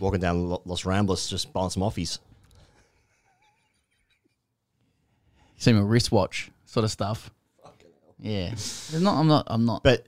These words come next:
Speaker 1: but Steve's son has circuited with some just over eighteens,
Speaker 2: Yeah.
Speaker 1: it sounds like. So very impressionable at that age.
Speaker 2: Well, I see a connection, he goes.
Speaker 1: Okay.
Speaker 2: You know? Like, Steve's looking to, looking at how to punish his son.
Speaker 1: Mm-hmm.
Speaker 2: Looking at how to punish his son.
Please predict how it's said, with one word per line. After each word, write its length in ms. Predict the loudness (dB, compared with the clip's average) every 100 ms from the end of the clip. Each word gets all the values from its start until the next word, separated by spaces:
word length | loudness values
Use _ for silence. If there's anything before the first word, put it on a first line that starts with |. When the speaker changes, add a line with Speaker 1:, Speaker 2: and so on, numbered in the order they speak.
| -6
Speaker 1:
but 140 | -2 0
Steve's 380 | 6 8 8 6
son 260 | 8 8
has 120 | 6
circuited 580 | 6 8 8 8 4 4
with 140 | 2 2
some 240 | 0 0
just 300 | 0 0 2
over 300 | 2 2 2
eighteens, 500 | 0 -2 -4 -4 -2
Speaker 2:
Yeah. 80 | 0
Speaker 1:
it 40 | 0
sounds 260 | -2 -4
like. 220 | -8 -10 -16 _
So 240 | -4 0 4
very 220 | 6 6
impressionable 460 | 4 0 0 0 0
at 60 |
that 160 | 0 -2
age. 220 | -6 -12
Speaker 2:
Well, 140 | -10 2
I 100 | 4
see 180 | 6 6
a 60 | 6
connection, 440 | 4 4 2 2
he 140 | 2
goes. 260 | 0 -4 -2
Speaker 1:
Okay. 260 | 0 0 2
Speaker 2:
You 140 | 2
know? 240 | 2 0 -4 _ -8
Like, 220 | -6 -2
Steve's 380 | 2 4 4 0
looking 220 | -2 -2
to, 60 | -4 -8
looking 320 | -6 -2 0
at 100 | 0
how 220 | 2 2
to 80 | 2
punish 500 | 0 2 4 4 2
his 120 | -4
son. 460 | 0 2 2 0 -8 _ -8
Speaker 1:
Mm-hmm. 120 | -2
Speaker 2:
Looking 180 | 0 0
at 60 | 0
how 160 | -2
to 60 | -2
punish 280 | -2 -2 -4
his 100 | -6
son. 260 | -6 -8